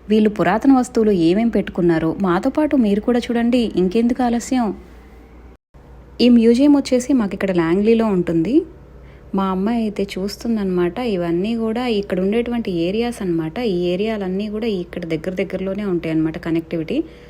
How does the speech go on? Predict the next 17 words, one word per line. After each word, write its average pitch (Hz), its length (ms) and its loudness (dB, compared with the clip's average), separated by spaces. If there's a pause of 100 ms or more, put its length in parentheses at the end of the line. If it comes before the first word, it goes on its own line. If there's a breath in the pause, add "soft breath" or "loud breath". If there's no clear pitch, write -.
(1200 loud breath)
పైనంతా 285 540 2
కూడా 277 220 -2
వీళ్ళ 208 360 0
పురాతన 196 440 -4
వస్తువులన్నీ 220 460 -4
పెట్టుకున్నారు. 175 540 -2
కిందైతే 240 460 -2
ప్లే 208 200 -6
ఏరియా 202 340 -2
ఉంటుంది. 170 460 -2
ఫస్ట్ 170 380 -10
వీళ్ళ 247 180 -2
పురాతన 214 400 -6
వస్తువులు 208 440 -8
చూద్దామని 190 400 -6
వచ్చామన్నమాట. 170 640 -4
ఇదైతే 175 420 -4